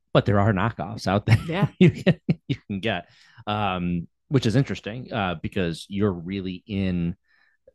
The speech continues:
Speaker 1: this, and, and there are knockoffs you can get from China that are really, really close. And, and maybe they even fit with Legos.
Speaker 2: It's interesting, uh,
Speaker 1: <laughs> You're like, "I can't talk about this."
Speaker 2: Well, uh, the,
Speaker 1: <laughs>
Speaker 2: well,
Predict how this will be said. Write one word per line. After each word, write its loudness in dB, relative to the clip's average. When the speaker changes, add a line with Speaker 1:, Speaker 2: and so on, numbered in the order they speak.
Speaker 1:
this, -6
and, -2
and -4
there 0
are 0
knockoffs -4
you -2
can -2
get -4
from -6
China -2
that -4
are -6
really, 2
really -4
close. -6
And, 0
and -4
maybe 2
they 2
even -2
fit 0
with -8
Legos. -12
Speaker 2:
It's 0
interesting, -4
uh, 2
Speaker 1:
<laughs> -20
You're 2
like, -2
"I -12
can't -8
talk -4
about -12
this." 2
Speaker 2:
Well, 10
uh, 8
the, 2
Speaker 1:
<laughs> -20
Speaker 2:
well, 2